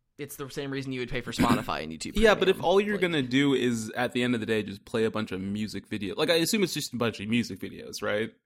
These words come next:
Speaker 1: No, no, it's, no, you can use it as a music app without music videos, but, like, there, there is a dial where you can turn video on and off if there's a music video available for a particular song.
Speaker 2: All right.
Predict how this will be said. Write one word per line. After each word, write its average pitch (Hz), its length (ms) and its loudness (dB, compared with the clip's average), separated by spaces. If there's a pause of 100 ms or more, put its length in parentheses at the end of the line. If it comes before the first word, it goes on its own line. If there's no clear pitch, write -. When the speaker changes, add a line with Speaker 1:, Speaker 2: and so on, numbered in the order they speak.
(340)
Speaker 1:
No, 226 120 0
no, 220 180 4
it's, 180 300 -2
no, 208 140 2
you 135 120 -2
can - 140 -10
use 170 160 -4
it 185 80 -4
as 180 80 -6
a 185 40 -4
music 160 300 -6
app 139 220 -2
without 135 260 -6
music 131 220 -8
videos, 98 420 -8
but, 147 260 -2
like, 143 200 -2
there, 160 240 0
there 165 160 0
is 160 180 2
a 156 60 4
dial 127 520 2
where 120 120 -4
you 120 100 -4
can 120 160 -4
turn 123 240 -2
video 120 360 -2
on 113 220 -4
and 107 120 -6
off 113 260 -8
if 104 140 -10
there's 113 220 -8
a 110 40 -8
music 107 240 -10
video 101 280 -8
available 92 440 -10
for 76 180 -12
a - 60 -10
particular - 460 -12
song. 98 360 -8
Speaker 2:
All 359 80 -6
right. 87 140 -6